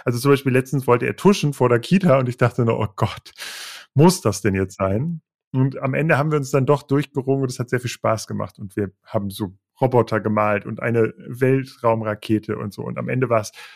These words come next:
doch irgendwie eine, eine sehr erquickliche Dreiviertelstunde und es war auch am Ende niemand dreckiger als vorher oder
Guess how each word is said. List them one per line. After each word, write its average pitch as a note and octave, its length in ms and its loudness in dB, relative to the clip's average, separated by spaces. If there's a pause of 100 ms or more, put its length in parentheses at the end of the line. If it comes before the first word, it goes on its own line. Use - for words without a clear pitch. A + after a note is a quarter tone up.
(140)
doch B2+ 200 4
irgendwie B2 560 -2
eine, A#2 400 0
eine A#2 180 -4
sehr A#2 260 0
erquickliche A2+ 720 -2
Dreiviertelstunde G#2 920 -4
und G2+ 160 -6
es - 160 -10
war A2+ 180 0
auch A#2 160 -8
am A#2+ 260 -4
Ende B2+ 240 0
niemand B2+ 640 0
dreckiger C3 480 0
als A2+ 200 -2
vorher A#2+ 500 2
oder G2 260 -6